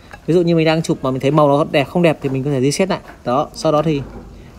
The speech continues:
ờ, anh em set up tiếp. Ở đây thì anh em có thể đặt được cái tên của chúng ta muốn, anh em muốn tên là gì.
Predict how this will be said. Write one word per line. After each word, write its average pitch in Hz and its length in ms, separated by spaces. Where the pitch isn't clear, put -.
ờ, 131 100
anh 143 120
em 156 120
set 185 200
up 202 60
tiếp. 208 180
Ở 139 80
đây 165 100
thì 175 100
anh 170 80
em 175 100
có 180 60
thể 175 120
đặt 151 80
được 143 140
cái 165 100
tên 175 480
của 143 80
chúng 131 120
ta 151 100
muốn, 156 560
anh 156 100
em 156 160
muốn 151 300
tên 185 160
là 156 80
gì. 135 200